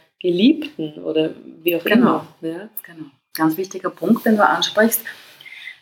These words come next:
Speaker 2: weil auch wenn ich jetzt Mutter geworden bin, ich habe ja unterschiedliche Rollen in meinem Leben. Also das heißt, ich bin auf der einen Seite Frau, Partnerin, auf der anderen Seite bin ich Mutter und wahrscheinlich bin ich auch noch Tochter oder ich bin noch Mitarbeiterin <laughs> irgendwo.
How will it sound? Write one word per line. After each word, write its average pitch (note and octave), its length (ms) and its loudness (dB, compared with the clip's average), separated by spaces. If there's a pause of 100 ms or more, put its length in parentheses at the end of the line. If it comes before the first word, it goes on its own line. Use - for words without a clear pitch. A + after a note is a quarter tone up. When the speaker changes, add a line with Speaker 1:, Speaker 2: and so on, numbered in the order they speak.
Speaker 2:
weil D3 380 4
auch E3+ 160 2
wenn E3+ 140 0
ich F#3 120 -4
jetzt F#3 180 -4
Mutter F#3 260 -4
geworden D3 560 0
bin, F3+ 260 -2
ich - 160 -6
habe - 160 -16
ja D#3+ 60 -2
unterschiedliche C#3+ 800 -6
Rollen E3+ 300 4
in A#2+ 100 -2
meinem A2 260 -6
Leben. G#2+ 360 -20 (680)
Also C#3+ 180 -4
das D3+ 180 -2
heißt, D3 280 2
ich - 180 -6
bin D#3+ 160 0
auf D#3 120 -2
der - 140 0
einen D#3 300 0
Seite D#3 540 -2 (100)
Frau, C3+ 760 2
Partnerin, G3 720 -2
auf - 140 -4
der D#3 100 4
anderen D3+ 200 0
Seite - 120 -20
bin D3+ 140 -4
ich - 100 -16
Mutter F#3 440 -2
und F3+ 180 -8
wahrscheinlich D3+ 540 -2
bin D3+ 120 -4
ich C#3+ 140 -6
auch B2+ 100 -10
noch C3+ 180 -20
Tochter G#3 640 -2
oder C#3+ 140 -4
ich C#3 160 -10
bin C#3+ 200 -4
noch C#3 160 -2
Mitarbeiterin D#3+ 840 0
<laughs> D#3 40 -6
irgendwo. D#3+ 460 -6